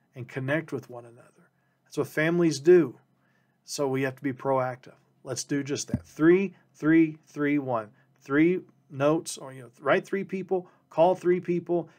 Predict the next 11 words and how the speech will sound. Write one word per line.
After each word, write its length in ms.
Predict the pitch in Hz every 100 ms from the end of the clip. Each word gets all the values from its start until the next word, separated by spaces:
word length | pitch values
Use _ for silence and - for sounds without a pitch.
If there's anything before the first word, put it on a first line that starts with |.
| _
get 140 | 135 165
up 160 | 180
with 120 | 165
three 200 | 165 165
people, 500 | 165 151 151 156 151 _ _
share 260 | - 147
the 80 | 147
gospel 380 | 147 143 131 139
with 160 | 123 139
one 200 | 135 131
person. 400 | 127 117 -